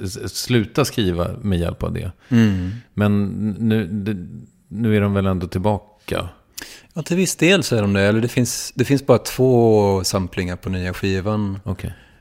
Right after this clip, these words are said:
Speaker 2: Men, eh, de har en ganska stor roll
Speaker 1: Mm.
Speaker 2: där. Det är
Speaker 1: Men
Speaker 2: liksom två låtar som är helt byggda nästan på en sampling.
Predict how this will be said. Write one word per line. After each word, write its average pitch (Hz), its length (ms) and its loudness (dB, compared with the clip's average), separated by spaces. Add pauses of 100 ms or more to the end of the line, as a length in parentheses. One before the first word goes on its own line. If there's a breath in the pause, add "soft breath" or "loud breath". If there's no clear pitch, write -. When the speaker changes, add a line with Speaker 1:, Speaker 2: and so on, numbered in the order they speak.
(180 soft breath)
Speaker 2:
Men, 98 680 2
eh, 95 320 0
de 98 640 0
har 107 160 -4
en 101 60 0
ganska 107 240 -2
stor 110 240 -2
roll 101 480 0 (240)
Speaker 1:
Mm. 92 140 -4
Speaker 2:
där. - 320 -12 (240)
Det - 80 -8
är - 20 6
Speaker 1:
Men 117 100 6
Speaker 2:
liksom 92 360 -4
två 98 200 -4
låtar 95 200 -6
som 98 140 -4
är - 20 0
helt 95 140 -4
byggda 98 580 -2
nästan 98 460 -2
på 104 300 -8 (400)
en 92 200 -6
sampling. 95 560 -10